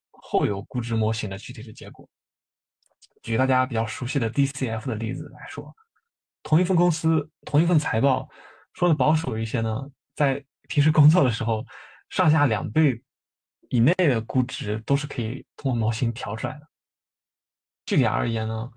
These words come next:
可能也和大家之前备考内容有关。比如说，永久成长率，growth，是算百分之零、百分之一还是百分之二？是跟着世界银行预测的通胀走，还是根据所-，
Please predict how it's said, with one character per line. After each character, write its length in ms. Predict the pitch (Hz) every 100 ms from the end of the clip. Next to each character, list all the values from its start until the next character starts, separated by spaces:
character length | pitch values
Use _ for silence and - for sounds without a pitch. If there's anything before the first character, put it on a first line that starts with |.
| _ _ - -
可 100 | 123
能 80 |
也 80 | 139
和 100 | 120
大 120 | 131
家 180 | 131 127
之 140 | 120 123
前 140 | 123
备 120 | 160
考 160 | 139 117
内 100 | 117
容 200 | 101 110
有 100 | 110
关。 200 | 104 107 _ _ - - _ _ _ _ _ _ -
比 60 | 123
如 80 |
说， 260 | 120 127 120 _ _ _ _ -
永 220 | 127 156
久 360 | 156 113 - - _ _ -
成 160 | - 131
长 200 | - 104
率， 220 | 104 - _ _
growth， 460 | 135 127 117 - - _ _ _ _ _ _
是 260 | 147 131
算 320 | 131 151 135 -
百 100 | 110
分 60 | 120
之 120 | 143
零、 180 | 120 127 156 - _
百 120 | 120
分 100 | 120
之 60 | 120
一 240 | 120 127
还 160 | 123 110
是 60 | 107
百 100 | 101
分 80 |
之 40 | 101
二？ 320 | 117 104 - _ _ _ _
是 120 | - 151
跟 240 | 151 151
着 220 | 147 127
世 160 | - 143
界 100 | 131
银 200 | 120 127
行 340 | 113 110 123
预 140 | 147 143
测 180 | 156
的 80 | 131
通 240 | - 151 156
胀 180 | 139
走， 280 | 113 - - _ _
还 160 | - 120
是 80 |
根 180 | 127 131
据 300 | 131 127 113 - - _ _ _ _ _ -
所-， 280 | - 135